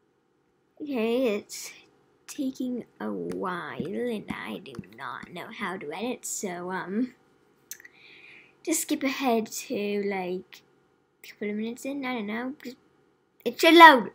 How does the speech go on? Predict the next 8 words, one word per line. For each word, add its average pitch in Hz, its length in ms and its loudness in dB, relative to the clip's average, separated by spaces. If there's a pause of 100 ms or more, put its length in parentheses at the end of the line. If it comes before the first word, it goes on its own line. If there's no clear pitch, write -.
It's 220 160 0
a 320 40 6
hundred 302 240 4
percent. - 300 -12
Generating 247 400 2
words. 170 320 -6
Okay. 240 300 -4 (1300)
Well. 320 360 4